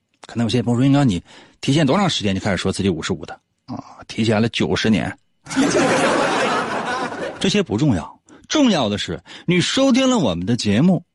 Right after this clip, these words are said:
你会觉得年轻了，整个人都不对了。<laughs> 神奇的信不信由你节目，每天晚上八点的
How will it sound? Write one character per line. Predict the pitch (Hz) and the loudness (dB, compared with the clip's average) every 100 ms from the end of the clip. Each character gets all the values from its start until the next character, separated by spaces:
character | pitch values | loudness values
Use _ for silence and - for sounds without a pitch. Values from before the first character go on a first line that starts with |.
| _ _ | _ _
你 | 107 95 | 0 0
会 | 110 | 2
觉 | 92 87 | 0 0
得 | 87 82 - _ _ _ _ _ _ | 0 -2 -8 _ _ _ _ _ _
年 | 104 95 | 0 2
轻 | - 95 | 2 -2
了， | 87 - _ _ _ _ _ _ _ - - - - | -4 -10 _ _ _ _ _ _ _ -16 -16 -16 -4
整 | 104 87 | 0 0
个 | - 165 | 2 0
人 | 85 73 101 131 _ _ _ _ _ _ _ _ _ _ _ _ _ _ _ | 0 0 0 -2 _ _ _ _ _ _ _ _ _ _ _ _ _ _ _
都 | 92 87 | -4 -4
不 | - 98 | -2 2
对 | 135 76 | 2 0
了。 | - - _ _ - | -12 -18 _ _ -10
<laughs> | - 277 - - - - - 277 - 247 - - - - - - - - | -2 0 2 0 2 0 0 -2 -2 -2 -2 -4 -6 -6 -6 -6 -8 -4
神 | - 175 214 | 0 2 2
奇 | - 185 | 2 0
的 | 196 190 | 2 0
信 | - - 247 139 101 | -4 -2 0 0 -2
不 | - 196 | 0 0
信 | - 247 147 - _ _ - | 0 2 2 0 _ _ -6
由 | 107 170 240 254 302 | -2 2 2 4 4
你 | 254 143 90 80 _ | 4 4 0 -8 _
节 | - 214 214 285 | -2 2 4 4
目， | 285 - - - - | 2 0 -16 -8 -2
每 | 180 | 0
天 | 196 208 | 2 2
晚 | 156 | 0
上 | 120 139 | 0 2
八 | 160 165 | 2 2
点 | 127 85 | 2 0
的 | 80 78 | -2 -6